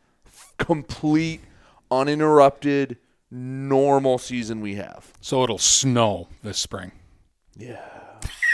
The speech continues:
Speaker 1: You think, like, we could go get one of those igloos that they broadcast in, or that they,
Speaker 2: No, we
Speaker 1: the
Speaker 2: will. We'll get, we'll
Speaker 1: restaurants
Speaker 2: get, we'll get little pots.
Speaker 1: No, like, y-,
Speaker 2: You
Speaker 1: you've
Speaker 2: see
Speaker 1: seen
Speaker 2: what I'm
Speaker 1: those
Speaker 2: talking
Speaker 1: ig-,
Speaker 2: about.
Speaker 1: those igloos that, um, you can eat in for outdoor dining.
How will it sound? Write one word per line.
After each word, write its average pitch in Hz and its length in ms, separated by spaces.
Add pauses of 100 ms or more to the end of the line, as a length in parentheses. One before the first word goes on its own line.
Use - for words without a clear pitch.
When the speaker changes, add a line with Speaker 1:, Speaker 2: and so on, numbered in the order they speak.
(880)
Speaker 1:
You 160 80
think, - 240
like, 214 220
we 190 80
could 180 180
go 143 240
get 143 200
one 135 160
of 127 40
those 131 240
igloos 120 520
that 113 300
they 113 100
broadcast 110 760
in, 120 280
or 127 160
that 120 180
they, 107 340 (120)
Speaker 2:
No, 151 100
we 160 140
Speaker 1:
the 170 60
Speaker 2:
will. 135 120
We'll 117 140
get, 147 160
we'll 123 100 (140)
Speaker 1:
restaurants 165 40 (180)
Speaker 2:
get, 139 100
we'll 160 100
get 214 180
little 208 160
pots. 101 440 (400)
Speaker 1:
No, 151 180
like, 127 160
y-, 127 60
Speaker 2:
You 147 120
Speaker 1:
you've 156 220
Speaker 2:
see 196 80
Speaker 1:
seen 170 40
Speaker 2:
what 147 80
I'm 160 80
Speaker 1:
those 139 60
Speaker 2:
talking 104 180
Speaker 1:
ig-, 110 60
Speaker 2:
about. 95 140
Speaker 1:
those 139 180
igloos 123 480
that, 110 380 (540)
um, 104 580 (140)
you 113 80
can 120 140
eat 107 200
in 120 240 (540)
for - 200
outdoor 110 420
dining. 104 520